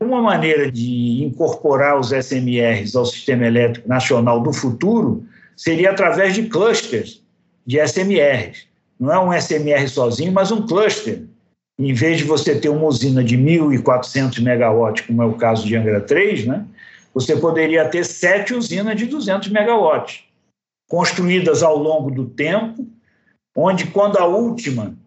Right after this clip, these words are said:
estiver entrando em operação, a primeira já gerou um monte de caixa, já gerou um monte de receita para o empreendedor,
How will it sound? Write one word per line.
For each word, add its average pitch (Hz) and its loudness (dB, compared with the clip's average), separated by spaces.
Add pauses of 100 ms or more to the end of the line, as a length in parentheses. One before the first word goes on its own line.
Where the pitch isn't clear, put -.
estiver 151 -2
entrando 151 -2
em 147 -2
operação, 135 2
a 190 2
primeira 190 0
já 202 2
gerou 160 -2
um 175 -6
monte 208 -2
de 226 -4
caixa, 165 0
já 143 -4
gerou 147 -2
um 151 -6
monte 185 -2
de 214 -2
receita 165 -2 (560)
para 160 2
o 185 -2
empreendedor, 208 0